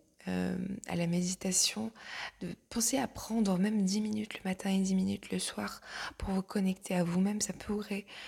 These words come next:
vraiment être très intéressant. Euh, il faut noter aussi, euh, qu'il est très important de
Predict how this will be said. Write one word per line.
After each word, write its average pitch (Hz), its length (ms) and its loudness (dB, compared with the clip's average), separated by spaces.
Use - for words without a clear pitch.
vraiment 196 340 4
être - 280 -2
très 185 280 -2
intéressant. 165 640 -2
Euh, 180 420 2
il 214 140 0
faut 247 420 8
noter 214 440 4
aussi, - 360 0
euh, 196 220 -2
qu'il 233 180 2
est 247 120 4
très 202 280 4
important 190 800 0
de 180 340 2